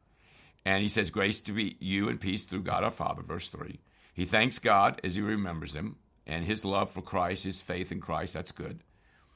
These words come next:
So that you will have a fuller understanding of every good thing we have in Christ. You want to continue to grow in Christ. You want to continue to learn more about him. You want to see all the good that you have in him. That's great.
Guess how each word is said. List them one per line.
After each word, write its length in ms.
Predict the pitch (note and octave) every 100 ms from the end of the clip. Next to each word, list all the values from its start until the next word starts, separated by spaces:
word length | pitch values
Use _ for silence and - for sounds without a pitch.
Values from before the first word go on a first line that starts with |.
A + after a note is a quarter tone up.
| _ _ _ _ _ _ _
So 160 | - A2+
that 120 | A#2+
you 100 | A#2
will 140 | A2+
have 160 | A2 A2
a 60 | G#2
fuller 300 | A2+ A#2 B2
understanding 500 | A#2 A#2 A2 G#2 F#2+
of 100 | F#2
every 180 | G#2
good 200 | G#2+ A#2
thing 140 | - G#2
we 120 | G#2
have 120 | F#2+
in 60 | G2+
Christ. 340 | F#2+ F2 F2
You 80 | G#2+
want 220 | F#2 F#2+
to 40 | F#2+
continue 360 | F2 F#2+ G#2
to 80 | G2+
grow 200 | F2+ G#2
in 100 | G#2
Christ. 360 | G2 G2 G2 G2+
You 60 |
want 200 | F#2 E2+
to 60 | E2+
continue 540 | F2+ D2+ G2 G2+ G2+
to 140 | F2 F#2
learn 340 | F#2 G2 G2+
more 180 | G2 G2+
about 280 | F#2+ F#2+ F#2+
him. 160 | F#2 F2+
You 100 | F#2+
want 180 | E2
to 60 | D2+
see 140 | F2+
all 240 | - E2+ F#2
the 80 | F#2+
good 200 | F#2 F2+
that 80 |
you 100 | E2+
have 200 | F2+ D2+
in 60 | D2+
him. 80 | D2
That's 200 | D2 -
great. 420 | - D#2+ F2 -